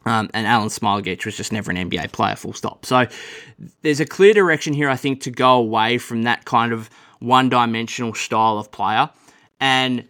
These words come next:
not necessarily prioritise the size. You know, Wiseman athletically was, you know,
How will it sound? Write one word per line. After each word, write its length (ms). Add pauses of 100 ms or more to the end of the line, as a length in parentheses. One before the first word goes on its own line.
(200)
not 220
necessarily 460
prioritise 680
the 80
size. 500
You 60
know, 80
Wiseman 540
athletically 800
was, 480
you 100
know, 180